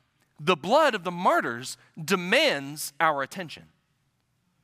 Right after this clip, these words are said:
If those guys that preached knew what they were preaching was not true, then why did they give their lives for it? And lastly, as we're thinking about these questions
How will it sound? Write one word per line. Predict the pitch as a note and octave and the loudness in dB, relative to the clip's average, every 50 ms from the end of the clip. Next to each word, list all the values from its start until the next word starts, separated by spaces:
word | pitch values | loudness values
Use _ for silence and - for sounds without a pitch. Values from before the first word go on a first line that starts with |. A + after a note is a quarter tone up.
| _ _ _ _ _ _ _ _ _ _ _ _ _ _ _ _ _ _ _ _ _ _ _ _ _ _ _ _ _ _ _ _ _ _ _ _ - - - - | _ _ _ _ _ _ _ _ _ _ _ _ _ _ _ _ _ _ _ _ _ _ _ _ _ _ _ _ _ _ _ _ _ _ _ _ -20 -16 -10 -8
If | D3+ C#3 | -6 -2
those | - G3+ C4 D#4+ C4+ G3+ | 2 2 2 2 2 0
guys | - C4 C4+ C4 B3 G#3 E3 | 2 2 2 2 2 0 -2
that | - F#3+ E3+ - _ | -6 -8 -8 -8 _
preached | - - C4 C#4 A3 D3+ - - - - - - _ _ _ _ _ _ _ _ _ _ - | -8 -4 -2 -2 -2 -2 -6 -10 -10 -10 -14 -20 _ _ _ _ _ _ _ _ _ _ -12
knew | D3+ D3 E3+ A3 C#4+ D4+ | -8 -2 2 2 4 4
what | D4 C4 | 4 2
they | C4 C4 | 2 2
were | B3+ A#3 | 0 0
preaching | - - A#3+ A3 - F3 D3+ D3 D3+ - _ _ _ _ | 0 -4 -8 -6 -6 -8 -8 -10 -14 -18 _ _ _ _
was | - C3+ A#2+ | -10 -10 -8
not | B2+ B2+ C#3+ E3+ G#3 C4 A3+ - _ | -8 -2 2 2 4 2 2 -2 _
true, | - - - F#3 D3+ A#2 F#2+ F2+ - _ _ _ _ _ _ _ _ _ - | -14 -12 -10 -8 -8 -8 -10 -12 -14 _ _ _ _ _ _ _ _ _ -8
then | A#2 G#2+ G#2 G2 | -8 -8 -8 -6
why | G#2 C3 D#3+ F3+ F3 F3 E3 D#3 D3+ - _ _ _ - | -2 0 2 2 2 0 -2 -6 -12 -18 _ _ _ -20
did | - B2 | -14 -10
they | A#2+ B2 | -8 -6
give | A#2+ C3 A#2 | -6 -6 -6
their | A#2 A2+ G#2 | -6 -8 -6
lives | G#2 G#2+ G#2 G#2 F#2 - - - | -4 -4 -4 -4 -6 -10 -14 -18
for | - - - - E2+ D2 - | -20 -20 -20 -20 -20 -20 -20
it? | - _ _ _ _ _ _ _ _ _ _ _ _ _ _ _ _ _ _ _ _ _ _ _ _ _ _ _ _ _ _ _ _ _ _ _ _ _ _ _ _ _ _ _ _ _ _ _ _ - - | -20 _ _ _ _ _ _ _ _ _ _ _ _ _ _ _ _ _ _ _ _ _ _ _ _ _ _ _ _ _ _ _ _ _ _ _ _ _ _ _ _ _ _ _ _ _ _ _ _ -20 -14
And | G2 G2 | -10 -6
lastly, | A#2+ D3+ D#3+ C3+ - - G#2 F#2+ G2 A#2+ - _ _ _ _ - | -2 -2 -2 -4 -6 -10 -12 -12 -12 -12 -14 _ _ _ _ -16
as | - G#2+ F#2 | -14 -14 -12
we're | F#2+ A2 | -10 -8
thinking | B2+ D#3 C#3+ C#3+ C3 | -8 -8 -8 -6 -6
about | B2 A#2 B2 B2 - | -4 -4 -4 -4 -4
these | B2 A#2 - | -8 -12 -8
questions | - - - E3 - B2 G#2+ A2 A#2+ - - | -6 -4 -4 -4 -4 -8 -10 -10 -10 -12 -12